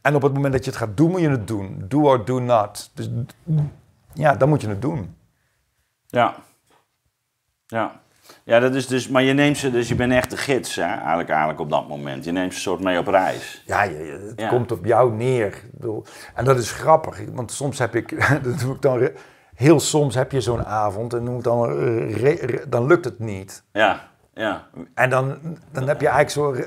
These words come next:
Speaker 1: ik noem het reanimatiepubliek. Dus dan moet je steeds weer, net als met mond-to-mond beademing, moet je steeds weer een grap inblazen. En dan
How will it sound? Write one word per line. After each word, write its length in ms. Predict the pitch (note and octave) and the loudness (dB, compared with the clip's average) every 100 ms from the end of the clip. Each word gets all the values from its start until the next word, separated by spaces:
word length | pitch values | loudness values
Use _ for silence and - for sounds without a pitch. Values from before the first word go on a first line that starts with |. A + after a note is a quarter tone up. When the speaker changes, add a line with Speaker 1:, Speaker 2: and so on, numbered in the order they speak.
| - | -6
Speaker 1:
ik 60 | C3 | -4
noem 160 | D#3 | 0
het 100 | C3+ | 0
reanimatiepubliek. 1500 | B2 D3+ C3 C3 C3+ D3 D3 - B2 A2+ G#2+ A#2 A2+ F#2+ - _ _ - _ | 2 2 2 0 0 2 2 0 -6 -8 -6 -2 -4 -4 -14 _ _ -20 _
Dus 120 | A#2 | -2
dan 100 | D3 | 0
moet 140 | D3+ D3+ | 0 0
je 80 | C3+ | -4
steeds 420 | - F#3 F#3+ C#3 | 2 4 4 4
weer, 260 | D#3 F3 | 2 4
net 120 | E3+ D3 | 2 0
als 100 | C#3 | -2
met 120 | B2+ | 2
mond-to-mond 500 | D3+ D#3+ C3+ D#3 F3+ | 2 2 2 0 2
beademing, 680 | D3+ E3 E3 D#3 D#3 F3 F3+ | 2 6 6 4 -2 -4 -6
moet 140 | D3+ | -6
je 80 | D3+ | -4
steeds 280 | F#3+ E3 C#3 | 0 0 -2
weer 180 | C3 | -2
een 100 | B2+ | -4
grap 360 | G2+ - F3 F3 | -4 4 6 6
inblazen. 720 | F3 C3 E3+ D#3 E3+ D3+ F3+ | 0 4 4 6 2 2 -2
En 80 | E3 | 0
dan 200 | D3 | 0